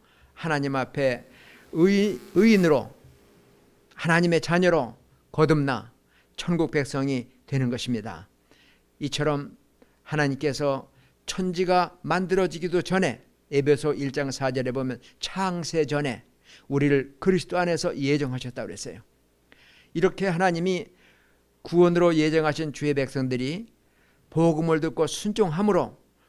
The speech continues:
구원에 이르는 놀라운 은혜가 오늘 우리에게 열려져 있습니다. 지금은 은혜 받을 때요,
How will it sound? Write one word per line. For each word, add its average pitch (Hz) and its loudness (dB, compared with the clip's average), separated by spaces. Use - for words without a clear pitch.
구원에 156 2
이르는 135 -2
놀라운 135 2
은혜가 139 -2
오늘 139 -2
우리에게 135 0
열려져 135 -4
있습니다. 117 -10
지금은 165 0
은혜 156 2
받을 156 2
때요, 185 -4